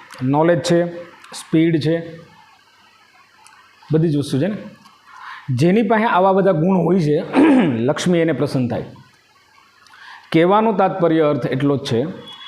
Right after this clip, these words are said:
કે તમે તમારા કામની અંદર એ ગતિ મેળવો, એ સ્પીડ રાખો. સ્પીડ હશે તો જ એચિવમેન્ટ તમારું થશે.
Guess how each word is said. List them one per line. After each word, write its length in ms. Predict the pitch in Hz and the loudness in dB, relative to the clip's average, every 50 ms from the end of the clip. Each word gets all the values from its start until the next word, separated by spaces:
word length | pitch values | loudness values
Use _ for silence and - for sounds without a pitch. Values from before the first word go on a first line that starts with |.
| - - - | -20 -6 -4
કે 60 | 175 | -4
તમે 340 | 151 - 165 156 160 175 185 | -2 0 -2 0 0 0 -2
તમારા 360 | 185 185 165 160 165 165 170 | 0 0 0 2 2 0 0
કામની 600 | 160 - - 143 139 151 170 180 175 175 165 147 | -2 -2 -2 0 0 2 2 2 2 0 0 0
અંદર 340 | 127 117 110 104 110 104 98 98 - - - - - _ _ | -2 -2 -4 -4 -4 -6 -6 -8 -12 -18 -20 -20 -20 _ _
એ 60 | 151 147 | -4 -2
ગતિ 400 | 131 123 151 143 - 196 196 180 | 0 0 -2 0 2 2 2 2
મેળવો, 560 | 165 147 131 123 113 110 107 101 87 - - - - | 2 2 0 0 -2 -2 -4 -6 -8 -10 -12 -8 -8
એ 40 | 143 | -8
સ્પીડ 480 | 135 - - - - 165 190 208 196 175 | -8 -8 -12 -2 0 2 2 4 2 2
રાખો. 420 | 151 135 127 123 - 120 110 107 98 - - - - _ _ - - _ - - - - - - - - - | 2 2 0 -2 -2 -4 -4 -4 -6 -10 -16 -20 -20 _ _ -20 -20 _ -20 -20 -20 -20 -20 -20 -20 -20 -20
સ્પીડ 400 | - - - - 165 175 190 185 | -20 -20 -4 0 2 2 4 4
હશે 320 | 170 156 135 143 185 208 226 - - - - - - - - | 2 0 2 2 0 0 0 -2 -6 -10 -12 -14 -10 -4 0
તો 140 | 165 180 | 2 2
જ 20 | 180 | 2
એચિવમેન્ટ 440 | 175 160 - 175 170 165 160 139 - | 2 2 0 0 0 0 -2 -2 -2
તમારું 260 | 147 147 143 139 127 | -2 0 0 -2 -2
થશે. 300 | - 127 123 - 92 | -4 -6 -6 -6 -8